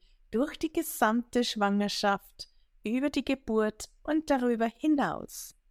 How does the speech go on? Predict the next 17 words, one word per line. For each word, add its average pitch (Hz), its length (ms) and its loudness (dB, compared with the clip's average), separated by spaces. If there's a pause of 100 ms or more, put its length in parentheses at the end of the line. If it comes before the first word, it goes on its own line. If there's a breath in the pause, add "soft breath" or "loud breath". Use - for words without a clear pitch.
(140)
Ein 190 280 -2
Körperöl 277 760 6
mit 277 380 2
Neroli 269 680 4 (520)
kann 202 280 2
eine 190 280 2
gute 349 480 0
Unterstützung 233 1200 0
bei 180 120 -2
Schwangerschaftsstreifen, 214 1600 0 (300 soft breath)
zur 370 280 2
Geburtsvorbereitung 220 1400 2 (260)
und 392 280 2
auch 320 300 4
als 302 300 0
Narbenöl 208 920 2
sein. 175 580 -2